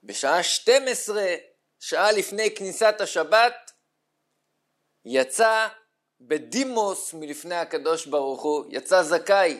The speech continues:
וזה היה ראש השנה. בראש השנה זה היום השישי ליצירה,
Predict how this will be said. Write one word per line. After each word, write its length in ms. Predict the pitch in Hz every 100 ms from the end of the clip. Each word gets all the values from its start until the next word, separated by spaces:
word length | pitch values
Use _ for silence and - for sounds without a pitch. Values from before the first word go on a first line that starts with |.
| - _ _ _
וזה 220 | 107 104
היה 160 | 131 143
ראש 240 | 135 147
השנה. 400 | 147 170 175 226 - - _ _ _ _ _ _ _
בראש 300 | 110 147 156
השנה 580 | - 160 143 135 143 151
זה 120 | 123
היום 220 | 156 160
השישי 400 | - 131 - 170
ליצירה, 720 | 151 131 - 131 113 113 151